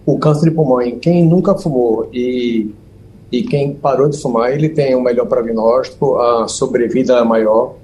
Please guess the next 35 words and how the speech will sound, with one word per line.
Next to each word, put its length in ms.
a 120
chance 380
de 120
cura 300
e 60
adesão 340
ao 80
tratamento 600
também 280
são 180
maiores. 640
É, 600
os 120
fatores 360
de 60
risco, 240
bem 200
como 200
o 360
Wolfgang 340
falou, 560
é, 360
a 120
poluição, 840
ela 180
tem 480
sido 340
algo 220
mais 200
relevante 500
cada 160
vez 240
mais 260
nas 220
pesquisas 880